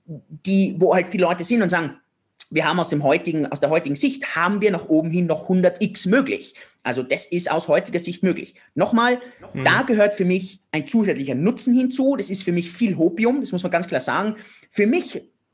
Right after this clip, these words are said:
Speaker 1: auf die nächsten fünf bis zehn Jahre, da ändere ich meine Meinung nicht, ich, die halte ich seit die letzten fünf Jahre.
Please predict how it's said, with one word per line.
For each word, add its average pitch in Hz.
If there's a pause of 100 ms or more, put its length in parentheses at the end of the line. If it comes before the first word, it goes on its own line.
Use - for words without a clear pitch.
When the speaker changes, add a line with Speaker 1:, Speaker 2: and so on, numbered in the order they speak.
Speaker 1:
auf 170
die 185
nächsten 196
fünf 196
bis 175
zehn 151
Jahre, 160 (280)
da -
ändere 185
ich 151
meine 147
Meinung 185
nicht, 190
ich, -
die 139
halte 143
ich 151
seit 147
die 147
letzten 143
fünf 139
Jahre. 160